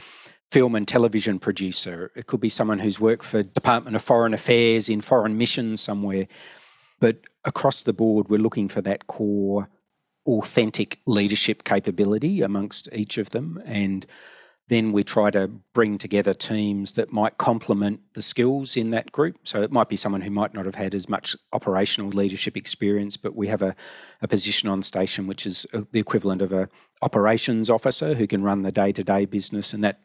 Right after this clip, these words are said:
you know, then the station le-, leader can really focus on that community approach to things. Sometimes we get people who have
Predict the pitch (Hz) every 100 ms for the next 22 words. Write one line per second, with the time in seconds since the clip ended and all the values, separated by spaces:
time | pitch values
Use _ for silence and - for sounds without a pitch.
0 | _ _ _ 120 95 95 _ 123 104 101
1 | - 98 - 98 98 - - 110 104 95
2 | - 101 101 98 - 92 98 - 92 98
3 | - 101 107 113 120 120 113 _ - -
4 | 113 - - 117 156 170 - - - -
5 | - - 127 113 104 101 101 113 - 107
6 | 113 104 107 101 101 -